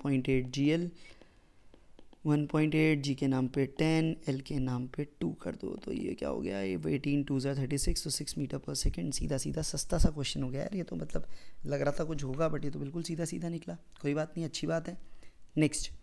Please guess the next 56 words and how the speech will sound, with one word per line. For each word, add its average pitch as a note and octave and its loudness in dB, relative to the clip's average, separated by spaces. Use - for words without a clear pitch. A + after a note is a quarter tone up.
point F3 6
P F#3 4
lies F3+ 6
on E3+ 4
the E3+ 6
axis E3+ -2
of D#3+ 0
a E3+ 2
ring D#3 2
of D#3 -4
mass C#3+ 4
M D3+ 4
and D3 4
radius C#3 4
A D3 6
at C#3 4
a C#3 6
distance C3+ 6
A C#3 6
from C#3+ 2
its C#3+ 0
center। C#3 2
वो D3 -2
बहुत C3+ 2
अच्छी C#3+ 0
बात C#3+ 6
है। D3 6
Small D3+ 6
particle D3 8
M D3 6
starts C#3+ 6
from D3+ 4
P E3 10
and E3 8
reaches D#3+ 6
O D#3 8
under D3+ 8
gravitational C#3+ 6
attraction D3 2
only। C#3+ 2
केवल D3+ 6
ग्रेविटी C3 4
के A2 -2
कारण F2 2
आ G#2+ 2
रहा G#2+ 2
है। - 0
तो - 0
देखो C#3+ 4
ये C#3 6
था D#3 2
और C#3 2
यहाँ C3 2
पे D#3 -4
ये D#3 -2
था, - 4